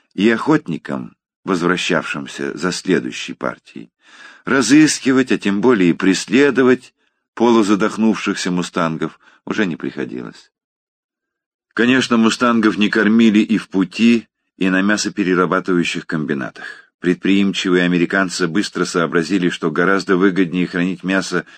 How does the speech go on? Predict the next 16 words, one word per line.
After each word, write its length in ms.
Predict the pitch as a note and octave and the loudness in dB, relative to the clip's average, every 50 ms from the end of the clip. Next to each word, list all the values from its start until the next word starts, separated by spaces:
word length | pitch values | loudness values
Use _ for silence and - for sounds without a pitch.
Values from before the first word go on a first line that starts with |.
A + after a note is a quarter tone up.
| _ - | _ -8
не 120 | F2 F#2 | -6 -6
в 60 | F2 - | -4 0
холодильниках, 840 | F#2+ F#2 F2+ F2+ F2+ G#2 A2 A2 A2 G#2+ - - G#2 - - - _ _ _ _ _ _ _ - | 2 2 2 2 2 2 2 2 2 0 0 -2 -6 -6 -8 -16 _ _ _ _ _ _ _ -6
а 200 | - D2+ D#2 D#2 | -2 -2 0 -2
в 60 | D2 | -2
живом 380 | C#2+ D#2+ G2+ G#2+ A2 A#2 A2+ A2+ | 0 2 2 4 4 4 4 4
виде, 380 | A#2 A#2+ G2 A#2 A#2 G#2+ - _ _ _ _ _ _ _ _ _ _ _ _ | 4 2 2 2 -2 -12 -14 _ _ _ _ _ _ _ _ _ _ _ _
держать 440 | - - E2+ E2+ D#2+ B2 C#3 C#3 B2+ | -4 -2 0 0 2 2 0 0 0
мустангов 680 | A2+ A2+ F#2+ - - A#2 B2 B2 A2+ G2+ G#2 F2 - - | 0 -2 -2 0 0 0 0 0 2 0 0 -2 -2 -6
в 160 | B1+ C#2 B1 | -10 -10 -6
загонах 760 | - E2 F#2 F2 D#2 F#2 C3 D3 C#3+ C#3 C3 - - - _ _ _ _ _ _ _ _ - | -4 -2 -2 0 2 2 2 2 2 0 -2 -4 -8 -16 _ _ _ _ _ _ _ _ -4
и 100 | - C#3 | -2 0
забивать 560 | C#3 A#2+ B2+ A#2 G#2+ B2 B2 C#3 D3 - - | 2 2 2 2 4 4 2 2 0 0 -2
по 80 | - A#2+ | -2 -2
мере 260 | A#2+ A#2 A#2+ A2+ A2 | 0 2 2 0 2
надобности. 720 | G2+ E2+ C#2+ A#1 A#1 A#1+ B1 - - - - G1+ G1+ - | 0 0 -2 -2 -6 -10 -10 -12 -12 -12 -14 -16 -18 -18